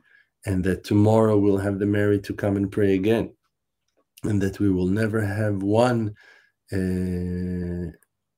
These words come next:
one day without hitbodedut, without individual prayer. And that's one of the reasons why we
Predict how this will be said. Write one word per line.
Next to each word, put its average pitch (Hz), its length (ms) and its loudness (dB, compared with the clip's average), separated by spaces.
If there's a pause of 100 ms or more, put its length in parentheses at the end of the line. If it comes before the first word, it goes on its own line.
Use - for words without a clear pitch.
(140)
one 110 460 4
day 113 200 2
without 104 480 -2
hitbodedut, 101 760 -2
without 101 340 -2
individual 101 640 0
prayer. 95 400 -6 (640)
And 95 160 -2
that's 117 240 2
one 104 180 4
of 104 120 0
the 101 100 4
reasons 101 560 2
why 95 360 0 (100)
we 95 500 0